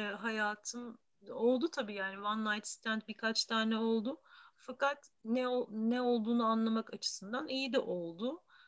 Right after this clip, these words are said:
Em, nasıl diyeyim? Yani bana da, e, e, çok klasik ve klişe olacak. Duygular olmadan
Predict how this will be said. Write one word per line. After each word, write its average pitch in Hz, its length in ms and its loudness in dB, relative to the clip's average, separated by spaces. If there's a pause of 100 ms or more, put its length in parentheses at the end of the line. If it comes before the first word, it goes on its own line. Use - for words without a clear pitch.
(260)
Em, 226 1000 -2 (360)
nasıl 220 380 -14
diyeyim? 202 380 -16 (1300)
Yani 247 540 -2
bana 262 280 -4 (280)
da, 302 320 -2 (300)
e, 254 40 4 (400)
e, 226 320 -6
çok 320 280 -2
klasik 269 420 -4
ve 277 120 -2
klişe 269 380 0
olacak. 254 460 2 (320)
Duygular 262 480 0
olmadan 233 720 2